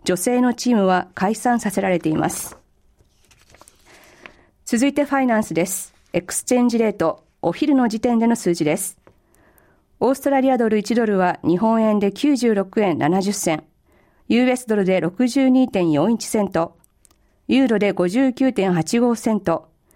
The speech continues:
イギリスポンドで五十点ゼロ九ペンス、またユーエスドル一ドルは日本円で百五十四円九十三銭で取引されています。続いてお天気です。お昼の時点での明日三十一日金曜日のお天気です。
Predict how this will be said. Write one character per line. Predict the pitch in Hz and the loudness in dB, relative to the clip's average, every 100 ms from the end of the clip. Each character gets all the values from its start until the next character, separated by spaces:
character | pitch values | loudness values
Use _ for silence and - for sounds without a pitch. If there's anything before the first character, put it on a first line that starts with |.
| _ _ _ _ | _ _ _ _
イ | - 220 | -2 2
ギ | |
リ | 262 | 2
ス | 262 - | 0 0
ポ | 262 | 0
ン | |
ド | 214 | 2
で | 196 196 - | 0 -2 -2
五 | 180 | -4
十 | 180 269 | 0 -2
点 | 269 - 196 160 | -2 -2 0 0
ゼ | 147 | 0
ロ | 196 | -2
九 | 226 247 240 | -2 -2 0
ペ | 240 | 0
ン | 220 | 0
ス、 | - 170 - _ _ _ _ _ _ _ _ | -2 -4 -6 _ _ _ _ _ _ _ _
ま | 196 | -4
た | 202 240 | 0 0
ユ | 180 262 294 | 2 2 4
ー | |
エ | 294 | 2
ス | 262 | 0
ド | 262 | 0
ル | 247 | 0
一 | 233 220 | -2 -2
ド | 233 | 0
ル | 208 | 2
は | 202 185 - | 0 -2 -2
日 | 165 | 0
本 | 190 220 | 2 0
円 | 214 202 | 0 0
で | 190 | 0
百 | 156 156 247 | -2 -2 0
五 | 247 262 | 2 0
十 | 233 247 | 0 0
四 | 233 247 | 2 2
円 | 190 - - | 0 -4 -4
九 | 269 262 | -2 0
十 | 233 214 | 0 0
三 | 240 254 | 0 -2
銭 | - 220 | -2 0
で | 226 | 0
取 | 220 202 | 0 -2
引 | 196 | -2
さ | - 170 | -4 -4
れ | 165 | -2
て | 156 | 0
い | |
ま | 147 156 | 0 -2
す。 | - - _ _ _ _ _ _ _ _ _ _ - - _ _ _ _ _ _ _ - | -6 -12 _ _ _ _ _ _ _ _ _ _ -20 -20 _ _ _ _ _ _ _ -8
続 | 233 269 | -2 0
い | |
て | 269 | 0
お | 269 | 0
天 | 262 254 | 0 0
気 | 196 | 0
で | 185 | -2
す。 | - - _ _ - - _ 214 | -4 -12 _ _ -20 -20 _ -4
お | |
昼 | 262 311 | 2 4
の | 285 247 | 4 2
時 | 247 | 0
点 | 240 214 | 0 2
で | 196 | 2
の | 185 180 - | 2 0 -2
明 | 170 | -6
日 | 247 247 | -4 -2
三 | 262 285 262 | 0 2 2
十 | - 185 | 2 0
一 | 156 208 | 0 0
日 | 208 208 202 | 0 0 -2
金 | - 233 277 | 0 2 4
曜 | 277 | 4
日 | 247 | 2
の | 247 | 2
お | |
天 | 214 208 | 0 -2
気 | 190 | 0
で | 151 | -2
す。 | - - | -4 -10